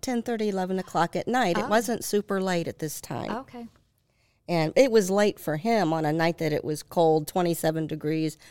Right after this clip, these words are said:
Speaker 1: snowing,
Speaker 2: Mm-hmm.
Speaker 1: um, for him to be out and about, 'cause he didn't drive. So
Speaker 2: Mm-hmm.
Speaker 1: I didn't know if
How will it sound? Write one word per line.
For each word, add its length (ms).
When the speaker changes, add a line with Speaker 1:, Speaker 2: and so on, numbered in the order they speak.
Speaker 1:
snowing, 800
Speaker 2:
Mm-hmm. 500
Speaker 1:
um, 340
for 160
him 200
to 100
be 200
out 180
and 80
about, 340
'cause 120
he 100
didn't 220
drive. 540
So 100
Speaker 2:
Mm-hmm. 100
Speaker 1:
I 60
didn't 220
know 160
if 40